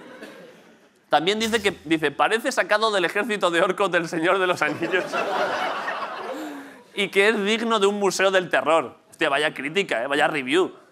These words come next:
Parece que la, la ha hecho Carlos Bollero, hablando de <laughs> y eso que han cruzado un jabalí con un cerdo vietnamita. Si os parece feo, esperad a que lo crucemos con un carlino, que ahí te vas a cagar. <laughs> Eso sí que es el demonio, ¿eh? Además,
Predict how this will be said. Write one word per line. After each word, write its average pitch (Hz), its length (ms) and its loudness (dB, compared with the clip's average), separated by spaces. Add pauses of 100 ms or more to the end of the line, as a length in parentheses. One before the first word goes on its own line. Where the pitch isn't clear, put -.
(160)
Parece 143 240 -2
que 170 100 -2
la, 175 140 0
la 196 120 4
ha - 20 4
hecho 185 200 -2
Carlos 147 280 0
Bollero, 135 440 0
hablando 147 360 2
de 143 260 0 (520)
<laughs> - 520 -18
y 170 80 2
eso 214 160 2
que 247 60 0
han 254 100 0
cruzado 240 260 2
un 247 60 -4
jabalí 214 340 2
con 202 140 2
un 226 140 0
cerdo 240 280 2
vietnamita. 196 600 0 (180)
Si - 180 -2
os 156 120 2
parece 180 340 -2
feo, 220 380 2
esperad 190 300 2
a 202 40 4
que 190 80 -6
lo 190 100 2
crucemos 175 360 0
con 160 180 0
un 160 140 -2
carlino, 147 500 0
que 135 60 -4
ahí 151 80 0
te 175 80 0
vas 190 120 4
a 165 80 0
cagar. 175 220 2
<laughs> - 1120 -4
Eso 190 180 2
sí 214 80 -2
que 214 80 2
es 196 120 0
el 175 120 2
demonio, 156 460 0
¿eh? 165 80 -8 (240)
Además, 175 400 0